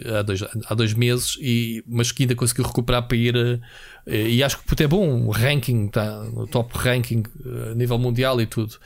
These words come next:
Mas não fez grande, grande figura, acabou por ficar no sétimo, oitavo lugar. Mas depois, as, eh, no, no feminino, as miúdas que ganharam o, o skate, eu até disse à,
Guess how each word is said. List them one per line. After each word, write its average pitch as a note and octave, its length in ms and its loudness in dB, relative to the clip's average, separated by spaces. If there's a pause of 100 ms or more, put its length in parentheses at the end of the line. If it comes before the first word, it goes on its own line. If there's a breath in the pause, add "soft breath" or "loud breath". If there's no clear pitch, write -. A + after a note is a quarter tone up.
(460 loud breath)
Mas C3+ 180 4
não D#3+ 120 4
fez D#3 240 4
grande, C#3 580 2
grande A#2+ 340 2
figura, C3+ 640 2
acabou A#2 340 4
por A#2 180 2 (240)
ficar - 240 0
no G2 200 -2
sétimo, A2 380 0
oitavo G2 280 0
lugar. G2 300 -4 (480 loud breath)
Mas D3+ 240 4
depois, G#2+ 460 0
as, B2+ 140 2
eh, A2+ 440 0
no, B2+ 240 2
no F#3 220 4
feminino, B2 760 2 (440)
as C3 180 4
miúdas D#3 400 2
que C#3+ 140 -2
ganharam A#2+ 720 2
o, A2+ 640 0 (220)
o B2+ 100 2
skate, G#2 580 0 (420 loud breath)
eu C3 80 2
até C3+ 100 2
disse D3 220 4
à, C#3+ 60 4